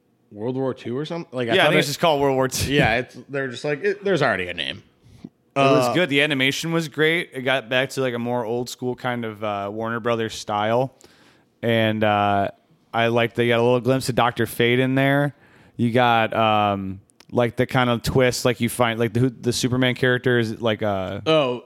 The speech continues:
Speaker 1: is hiding away, basically.
Speaker 2: Yeah, he doesn't want anyone to know he has powers, and
Speaker 1: Yeah,
Speaker 2: that was
Speaker 1: was
Speaker 2: cool.
Speaker 1: Amish?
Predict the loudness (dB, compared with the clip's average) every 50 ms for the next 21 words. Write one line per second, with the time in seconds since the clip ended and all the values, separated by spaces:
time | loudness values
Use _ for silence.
0 | _ _ -6 -4 -2 -2 -2 -4 -6 -6 -6 -6 -6 -4 -6 -6 -8 -6 -6 -4
1 | -6 -4 -4 -4 -6 -6 -4 -2 0 2 4 4 6 6 4 4 4 4 6 4
2 | 4 4 4 2 4 4 4 4 4 4 4 2 2 2 2 4 4 4 4 4
3 | 2 2 0 2 2 2 2 2 0 -2 -4 -8 -6 -2 0 0 2 2 0 0
4 | -2 -4 -12